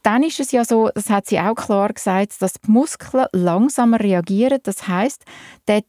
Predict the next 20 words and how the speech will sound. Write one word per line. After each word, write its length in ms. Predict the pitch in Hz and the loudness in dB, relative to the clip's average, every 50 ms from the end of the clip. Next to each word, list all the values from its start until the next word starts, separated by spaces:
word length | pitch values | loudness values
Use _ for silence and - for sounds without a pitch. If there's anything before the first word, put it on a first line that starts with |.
| _ | _
Teil, 420 | - 180 151 165 196 226 247 254 226 | -2 -2 0 2 0 2 0 2 0
wo 60 | 226 | 0
unsere 380 | - - 202 196 - - 190 180 | 0 2 0 -2 0 -2 -2 0
Luftröhre 800 | 185 220 269 359 - - - _ - 214 190 175 170 165 151 _ _ | 0 0 0 0 -4 -8 -8 _ -2 0 0 0 0 -2 -6 _ _
zutut, 760 | - - 233 220 254 320 349 _ _ 196 185 240 285 - - | -6 -2 0 2 2 0 0 _ _ 0 2 2 2 0 0
wenn 180 | 190 185 180 | -2 0 0
wir 120 | 170 151 147 | 0 -2 -4
schlucken 640 | - - - 202 202 277 - - - - - - 269 - | -6 -4 0 0 0 0 0 -4 -10 -4 -4 -4 -4 -2
und 280 | - 185 170 - - _ | -2 -2 -2 -2 -6 _
die 60 | - | -16
Speise 400 | - - - 208 226 277 - - - | -16 -4 0 2 2 2 0 -2 -6
eigentlich 260 | - 180 180 180 - - - | -4 -4 -4 -6 -8 -10 -10
in 60 | 170 _ _ _ _ _ _ | -10 _ _ _ _ _ _
die 40 | - | -16
Speiseröhre 640 | - _ - 247 294 359 - - 190 185 180 175 170 180 | -14 _ -2 -2 0 0 -2 -2 0 0 0 0 -2 -2
soll 240 | - 185 185 196 | -2 -2 -2 0
gehen, 240 | - - 175 196 240 - - - - - - - _ _ - | -2 -2 -2 -2 -2 -4 -6 -20 -20 -20 -20 -20 _ _ 0
der 180 | 196 220 - - _ _ | 0 0 0 -2 _ _
schliesst 640 | - - - - 202 214 220 262 285 - - _ - _ | -16 -8 -2 0 2 4 4 2 0 -2 -10 _ -6 _
langsamer. 800 | 190 185 170 170 165 165 190 208 - - 135 127 131 135 156 147 | 0 2 2 2 2 2 2 2 2 0 -2 -2 -2 -2 -4 -6